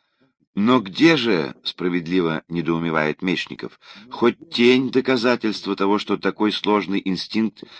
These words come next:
действительно заключён в человеческой природе? У моего критика, — констатирует учёный, — нет даже попытки доказать его существование. Тот факт, что большинство людей верит в божество и в будущую жизнь, основан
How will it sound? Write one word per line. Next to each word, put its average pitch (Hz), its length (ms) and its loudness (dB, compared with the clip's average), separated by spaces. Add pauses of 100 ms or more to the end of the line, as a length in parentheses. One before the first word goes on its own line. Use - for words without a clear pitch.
(120)
действительно 90 800 0
заключён 87 520 -2
в - 40 -16
человеческой 92 720 -4
природе? 92 560 -8 (800)
У 87 100 0
моего 113 320 8
критика, — 113 640 0 (280)
констатирует 73 640 -4
учёный, — 62 420 -10 (240)
нет 98 280 -2
даже 143 280 2
попытки 123 640 -2
доказать 80 580 -2
его 69 160 -4
существование. 71 880 -8 (640)
Тот 104 180 -2
факт, 107 220 4
что 107 180 0
большинство 101 540 0
людей 104 320 4
верит 98 400 4
в 76 100 -8
божество 95 760 2 (200)
и 90 140 2
в 80 80 -2
будущую 92 560 2
жизнь, 110 420 2 (340)
основан 123 600 2